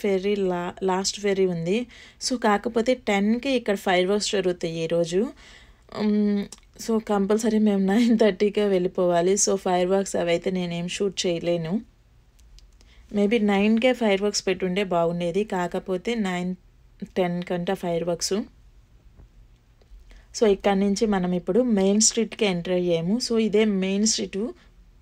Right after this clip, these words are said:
ఒకసారి మీకు ఇది వ్యూ చూపిస్తాను. ఇక్కడ మనం కా-, cars not allowed. అది వచ్చేసరికి గుడ్ థింగ్ అనమాట. ఎందుకంటే మనం బైక్స్‌లో కానీ, లేదు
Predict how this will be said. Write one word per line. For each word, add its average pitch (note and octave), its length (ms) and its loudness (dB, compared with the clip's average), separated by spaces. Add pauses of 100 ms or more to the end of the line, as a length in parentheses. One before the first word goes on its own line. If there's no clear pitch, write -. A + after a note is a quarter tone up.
(920)
ఒకసారి G3+ 580 0
మీకు F#3+ 180 -2 (100)
ఇది F#3 200 0
వ్యూ F#3 160 2 (100)
చూపిస్తాను. F#3+ 520 -2 (260)
ఇక్కడ G#3 240 0 (100)
మనం G3 200 0 (220)
కా-, G3+ 320 0 (840)
cars A3+ 400 2 (140)
not F3+ 260 0 (120)
allowed. E3+ 300 2
అది F3 140 0
వచ్చేసరికి G3+ 420 -2 (100)
గుడ్ F#3+ 220 4
థింగ్ G3 220 0
అనమాట. E3 260 -6 (140)
ఎందుకంటే G3 440 -2
మనం F#3 140 0 (160)
బైక్స్‌లో G3+ 400 0 (120)
కానీ, G3 200 2 (140)
లేదు F#3+ 280 2